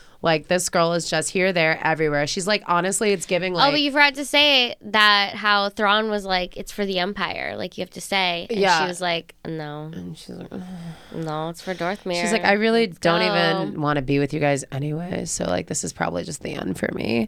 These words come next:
Speaker 2: Yeah.
Speaker 1: Um,
Speaker 2: No, she had a greater purpose the whole time. Like,
Speaker 1: Mm-hmm.
Speaker 2: all she, her allegiance is to the witches of Dathomir.
Speaker 1: Totally.
Speaker 2: That's it. And that's what I,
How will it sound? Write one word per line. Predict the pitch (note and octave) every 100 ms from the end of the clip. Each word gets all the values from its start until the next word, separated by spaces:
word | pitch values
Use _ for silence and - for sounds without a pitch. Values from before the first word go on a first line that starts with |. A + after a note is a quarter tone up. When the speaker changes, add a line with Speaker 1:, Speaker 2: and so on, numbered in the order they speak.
| -
Speaker 2:
Yeah. | G3 F3+ G2 - -
Speaker 1:
Um, | F#3+ F3+ E3 D#3 D#3
Speaker 2:
No, | D#4 C#4
she | - C4+ A#3
had | G#3 A3+ C4+ C4
a |
greater | G#3 A#3 A#3+
purpose | A#3 A#3 B3 A#3+ -
the | F#3+
whole | G3
time. | G3 G3+ A3+ F#3 -
Like, | F#3 -
Speaker 1:
Mm-hmm. | -
Speaker 2:
all | G3+ G#3
she, | -
her | - - G#3+ A#3
allegiance | A#3 G#3+ G#3+ G#3+ G#3
is | A3 G#3 F#3 -
to | F#3+
the | F3+
witches | F3+ F3 F3 F3 F#2+ - - - -
of | F3+
Dathomir. | F3 F3 F3 - -
Speaker 1:
Totally. | F#3 D#3+ - - -
Speaker 2:
That's | F#3+ G3
it. | G#3 F3 - _ _ -
And | F3+ D#3+ E3 C3 - -
that's | F#3+ G#3+ B3
what | A3
I, | G3+ F#3+ -